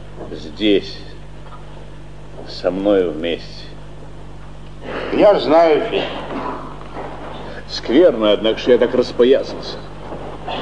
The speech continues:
Speaker 1: Стал ругать молодое поколение. Блохин, я ничтожен.
Speaker 2: Да что с тобой, Феденька?
Speaker 1: Лепешки,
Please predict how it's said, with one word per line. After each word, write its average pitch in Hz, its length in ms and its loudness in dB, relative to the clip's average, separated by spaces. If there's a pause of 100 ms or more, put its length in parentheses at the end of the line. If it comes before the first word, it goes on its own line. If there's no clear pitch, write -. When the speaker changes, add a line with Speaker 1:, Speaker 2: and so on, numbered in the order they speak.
(100)
Speaker 1:
Стал 147 240 6
ругать 139 320 4
молодое 131 420 8
поколение. 135 760 4 (1400)
Блохин, 147 760 4 (300)
я 113 240 8
ничтожен. 95 880 4 (800)
Speaker 2:
Да 165 240 6
что 226 320 6
с 226 100 0
тобой, 196 360 6
Феденька? 156 880 4
Speaker 1:
Лепешки, 151 640 6